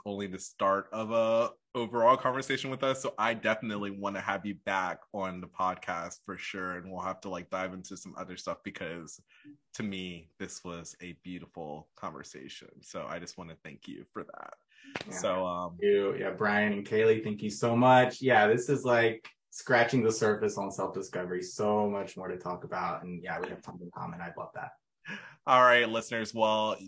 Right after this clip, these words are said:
Speaker 1: there you have it, Benjamin Camaras. And then we
Speaker 2: Mm-hmm.
Speaker 1: will have you guys in a,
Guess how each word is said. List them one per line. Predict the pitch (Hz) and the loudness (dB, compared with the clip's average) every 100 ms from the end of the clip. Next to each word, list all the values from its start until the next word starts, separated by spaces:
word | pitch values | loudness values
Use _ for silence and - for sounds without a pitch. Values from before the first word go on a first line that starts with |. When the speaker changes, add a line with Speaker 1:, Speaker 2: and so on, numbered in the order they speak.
| 82 | -6
Speaker 1:
there | 107 107 | -2 0
you | 110 | -2
have | 107 107 101 104 | -4 -2 -2 -4
it, | 104 | -10
Benjamin | - 101 104 104 104 | -10 -10 -8 -8 -8
Camaras. | - 98 101 104 107 - - | -8 -8 -4 -4 -2 -4 -6
And | 117 101 | -6 -4
then | 101 - | 0 -2
we | 101 | -2
Speaker 2:
Mm-hmm. | 104 | -2
Speaker 1:
will | 101 98 | 2 2
have | 98 98 98 98 | 2 0 0 -2
you | 101 | -4
guys | 101 98 98 - - | -2 -2 -4 -10 -12
in | 98 98 | -12 -8
a, | 98 | -8